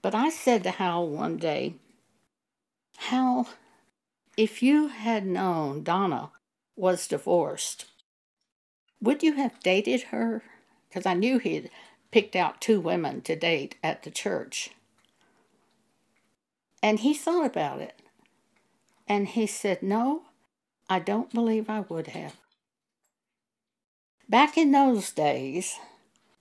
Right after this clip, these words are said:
some of the churches were still teaching against marrying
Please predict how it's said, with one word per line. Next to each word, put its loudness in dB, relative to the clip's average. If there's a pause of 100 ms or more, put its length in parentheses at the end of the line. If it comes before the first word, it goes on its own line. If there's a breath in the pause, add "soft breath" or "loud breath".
some 4
of 2
the -2
churches -2
were 2
still 0
teaching -6 (500)
against 0
marrying -2